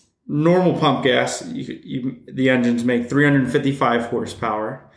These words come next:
and three hundred eighty-three foot-pounds of torque. Now, if you switch over to E eighty-five, it s-, goes up to three hundred eighty horsepower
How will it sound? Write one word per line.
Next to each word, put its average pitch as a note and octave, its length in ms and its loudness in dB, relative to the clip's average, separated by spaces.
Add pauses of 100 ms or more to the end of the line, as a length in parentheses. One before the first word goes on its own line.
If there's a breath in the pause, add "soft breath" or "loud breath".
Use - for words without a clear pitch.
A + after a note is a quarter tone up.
(240 soft breath)
and A#2+ 160 -4
three C#3 240 4
hundred B2+ 300 2
eighty-three A#2+ 500 0
foot-pounds A#2 480 -2
of G2+ 100 -12
torque. - 420 -6 (680 soft breath)
Now, A#2+ 240 2
if A#2+ 80 -6
you B2+ 60 0
switch C#3+ 320 0
over B2+ 220 2
to - 40 -4
E C#3 200 0
eighty-five, B2 880 0 (800)
it B2 140 -2
s-, - 200 -8 (160)
goes C3+ 240 2
up - 560 -2
to C3 120 -10
three D3+ 380 0
hundred C#3 360 2
eighty D3+ 320 0
horsepower A2+ 920 -4